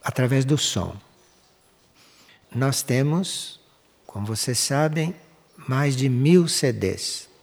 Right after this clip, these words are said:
Como que veio a energia para fazer mais de mil C Ds? Veio da situação, que essa é a forma. Se essa é a forma, nós adotamos a forma e as coisas saem. Esse é o ponto.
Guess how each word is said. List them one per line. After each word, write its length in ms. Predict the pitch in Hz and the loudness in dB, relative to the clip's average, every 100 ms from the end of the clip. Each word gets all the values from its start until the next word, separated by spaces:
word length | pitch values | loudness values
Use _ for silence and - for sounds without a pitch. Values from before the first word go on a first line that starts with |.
| _ _ - - _ | _ _ -20 -20 _
Como 320 | - 180 175 | 4 6 6
que 160 | - 139 | 4 2
veio 260 | 123 151 147 | 6 6 6
a 40 | |
energia 500 | 143 131 113 113 104 | 4 2 0 0 -2
para 120 | 113 | -4
fazer 320 | 113 101 113 | -8 -4 -2
mais 380 | 113 127 156 151 | 0 2 2 2
de 140 | 127 127 | 2 2
mil 260 | 135 160 | 6 6
C 240 | 156 - 107 | 4 0 -2
Ds? 640 | 101 139 156 - - - - - - | 2 4 2 -2 -8 -14 -20 -20 -16
Veio 460 | 113 160 220 262 220 | -4 -2 0 -2 -2
da 100 | 135 | -2
situação, 720 | - 170 220 202 - 135 135 - - | -4 -4 -4 -2 -2 -2 -4 -12 -10
que 140 | - 175 | 2 4
essa 300 | 226 196 196 | 4 2 2
é 40 | |
a 80 | 185 | 2
forma. 560 | - 151 123 104 101 101 - - | 2 4 4 4 -2 -6 -10 -6
Se 220 | - 233 | 0 2
essa 280 | 135 135 160 | 2 2 0
é 40 | |
a 60 | 165 | 0
forma, 540 | - 220 226 220 226 - - - | 0 2 2 2 2 -2 -8 2
nós 220 | 180 180 | 4 6
adotamos 600 | 185 180 175 151 151 143 | 6 4 4 2 4 2
a 100 | 160 | 0
forma 320 | - 226 226 | 0 2 4
e 40 | 220 | 4
as 120 | - | 4
coisas 340 | 202 190 208 | 2 2 2
saem. 340 | - 123 87 107 - _ _ _ _ - - | 0 0 -4 -8 -20 _ _ _ _ -20 -6
Esse 260 | 180 185 175 | -2 0 0
é 60 | |
o 40 | 151 | -2
ponto. 440 | - 98 104 - | -2 -6 -6 -14